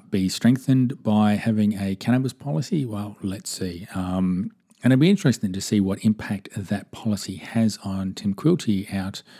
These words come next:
in the, um, what's he, Northern Victoria, something like that,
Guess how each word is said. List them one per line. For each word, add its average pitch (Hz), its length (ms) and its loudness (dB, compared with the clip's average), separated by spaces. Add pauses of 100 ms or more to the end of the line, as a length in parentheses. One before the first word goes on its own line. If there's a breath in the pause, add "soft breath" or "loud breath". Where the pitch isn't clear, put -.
(420 loud breath)
in 101 460 4
the, 95 520 0
um, 104 160 -8 (140)
what's - 140 -20
he, 98 120 -10
Northern 101 320 0
Victoria, 117 380 -2
something 127 240 0
like 117 120 2
that, 127 140 0